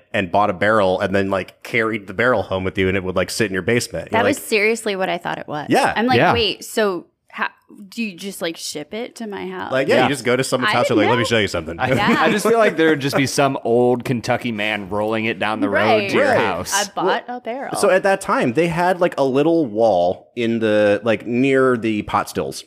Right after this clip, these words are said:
Speaker 1: and it was a plaque, and they had the names of everybody who had ever come in and bought a single barrel. And so they were pointing out to us, like, "Oh,
Speaker 2: Because
Speaker 1: there's"
Speaker 2: it was that rare
Speaker 1: Yeah.
Speaker 2: back then.
Speaker 1: And they're
Speaker 3: Yeah.
Speaker 1: like, "Oh, look, Russell Crowe came and did one." And that's when you're like, "Oh, okay, you have to have lots of money to do
Speaker 3: Yeah.
Speaker 1: this. It's a very rare thing to do."
Speaker 3: Yeah.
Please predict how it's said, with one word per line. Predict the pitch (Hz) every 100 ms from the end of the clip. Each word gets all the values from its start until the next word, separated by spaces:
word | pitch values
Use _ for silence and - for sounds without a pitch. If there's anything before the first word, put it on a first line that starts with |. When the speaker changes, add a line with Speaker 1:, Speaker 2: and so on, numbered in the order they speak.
| _
Speaker 1:
and | 123 117
it |
was | 120
a | 110
plaque, | - 104 85 82
and | 95 98
they |
had | 98 101 98 110
the | 107
names | 110 127 113
of | 107
everybody | 113 117 107 101 95
who | 101
had | 101
ever | 95 98 92
come | 98 92
in |
and | 87
bought | 80 80
a | 90
single | - 78 76
barrel. | 65 57 - -
And | 101
so | 110
they | 104
were | 101
pointing | 101 107 101
out | 92 90
to | 92
us, | 90 98
like, | 90
"Oh, | 90 127
Speaker 2:
Because | 233
Speaker 1:
there's" | 247
Speaker 2:
it | 220
was | 196 185
that | 190 -
rare | 175 180 160 -
Speaker 1:
Yeah. | 202 139
Speaker 2:
back | 190 196 -
then. | 156 139
Speaker 1:
And | 151
they're | -
Speaker 3:
Yeah. | 107
Speaker 1:
like, | 170
"Oh, | 170
look, | 156 120
Russell | 131 - 143
Crowe | - 117 127
came | 143 165 160 170
and | 170
did | 175
one." | 170 190 196
And | - 123
that's | 143 143
when | 127
you're | 120
like, | 117 -
"Oh, | 160 123
okay, | 127 98
you | 101
have | 107
to | 92
have |
lots | 82 82
of | 87
money | 117 156 147
to |
do | 135
Speaker 3:
Yeah. | 123 123 113
Speaker 1:
this. | 117
It's | 101
a |
very | 101 110
rare | 104 95 92
thing | 95 92
to |
do." | 85 123 - -
Speaker 3:
Yeah. | 104 98 98